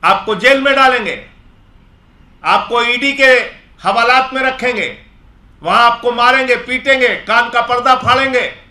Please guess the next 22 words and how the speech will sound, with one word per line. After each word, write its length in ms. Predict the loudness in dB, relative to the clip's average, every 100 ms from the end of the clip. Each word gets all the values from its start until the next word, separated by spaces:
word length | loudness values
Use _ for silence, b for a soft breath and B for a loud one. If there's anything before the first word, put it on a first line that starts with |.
| _ _ _ _ _ _ _ _ _ _ _ _ _ 2
आपसे 360 | 2 2 -2
किसी 340 | -2 -8 -6 -6
भी 120 | -4
नेता 320 | -4 0 -2
के 140 | 0
खिलाफ 400 | -4 0 0 2
फर्जी 260 | -2 -4 -4
बयान 300 | -2 0 0
लेंगे, 340 | 0 0 0 -4 -14 _ _ _ _ _ _ _ _ _ -4
फिर 120 | 0
उसको 260 | 0 0 -2
मीडिया 400 | 0 -4 0 0
में 200 | 0 -2
लीक 220 | -4 0
करेंगे, 400 | 2 2 0 -2 -6 -16 _ _ _ _ _ _ _ -4
फिर 100 | -2
उसको 220 | 0 -4
पकड़ 280 | -2 -4 -2
के 140 | -2
जेल 240 | 0 0 0
में 140 | 2
डालेंगे। 560 | 2 2 0 -4 -10